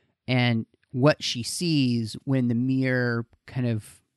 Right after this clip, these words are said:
illuminates itself and she sees the reflection, it's just her. Um, and in the end, I feel like her cave sequence is, is not quite the same as, like, Luke's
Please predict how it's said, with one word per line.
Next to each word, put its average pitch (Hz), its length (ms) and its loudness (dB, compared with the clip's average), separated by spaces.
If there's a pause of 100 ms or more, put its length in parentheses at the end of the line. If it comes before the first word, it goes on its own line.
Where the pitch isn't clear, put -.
(540)
illuminates 131 680 2
itself 101 560 -4
and 123 180 -2
she 113 400 -6
sees 127 380 -2
the 113 100 -6
reflection, 107 720 -4
it's - 220 -6
just - 380 -8
her. - 360 -10 (1400)
Um, 107 420 -4 (160)
and 147 120 -2
in 247 100 -2
the 208 160 -2
end, 220 180 0
I 165 100 2
feel 196 160 -2
like 185 160 -2
her 160 200 -4
cave 185 480 -2
sequence 135 480 -6
is, 131 500 -8
is 131 260 -4
not 139 380 -2 (160)
quite 143 500 -4
the 123 280 -8
same 123 400 -6
as, 117 160 -10
like, 104 200 -8
Luke's 117 680 -8